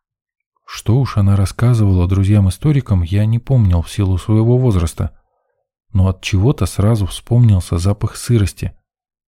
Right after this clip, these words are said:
темный провал и я, сидящий на корточках возле темной холодной ямы,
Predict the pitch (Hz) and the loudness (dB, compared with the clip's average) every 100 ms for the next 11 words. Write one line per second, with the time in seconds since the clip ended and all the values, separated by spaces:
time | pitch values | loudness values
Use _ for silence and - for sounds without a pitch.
0 | - 120 117 98 92 92 85 110 131 - | -2 2 4 2 0 0 2 2 0 -2
1 | 104 92 98 123 110 - 90 107 110 - | -4 -2 -2 -2 -4 -6 -2 -2 -2 -4
2 | 95 85 - 131 - 107 - 92 - 92 | -4 -4 -4 -6 -4 -8 -6 -10 -6 -4
3 | 98 95 - 110 117 110 - 101 104 101 | -2 -4 -2 -2 0 0 -2 -2 -2 -2
4 | 113 113 98 85 | 0 0 0 -2